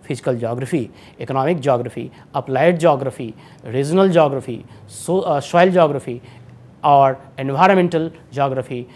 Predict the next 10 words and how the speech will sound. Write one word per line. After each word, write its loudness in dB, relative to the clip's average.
resource 2
geography, 0
tourism 0
geography, -4
uh, -4
G 0
I 8
S, 0
remote -6
sensing, -10